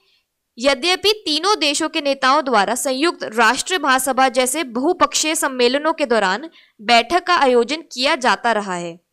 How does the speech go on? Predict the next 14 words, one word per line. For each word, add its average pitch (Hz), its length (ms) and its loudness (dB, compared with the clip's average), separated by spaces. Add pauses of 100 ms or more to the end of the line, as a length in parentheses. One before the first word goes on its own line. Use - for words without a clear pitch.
(340)
तीनों 320 360 0
देशों 339 300 0
के 359 140 0
विदेश 302 400 0
मंत्रियों 269 340 0
की 285 120 -4
बैठक 240 420 0
में 185 240 -6 (300)
कोरोना 311 380 4
संकट 339 380 0
के 359 120 0
बीच 311 260 0 (100)
विश्व 330 340 -2
की 226 240 -10